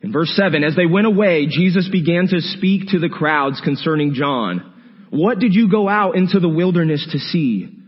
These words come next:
A reed shaken by the wind? What then did you go out to see? A man dressed in soft clothing? Behold, those who wear soft clothing are in kings' houses. What then did you go out to see?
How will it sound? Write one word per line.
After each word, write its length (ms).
A 120
reed 520
shaken 480
by 180
the 100
wind? 580
What 360
then 240
did 140
you 100
go 180
out 200
to 80
see? 440
A 60
man 420
dressed 500
in 100
soft 380
clothing? 560
Behold, 600
those 300
who 100
wear 240
soft 400
clothing 440
are 100
in 160
kings' 400
houses. 540
What 320
then 340
did 160
you 80
go 200
out 160
to 80
see? 420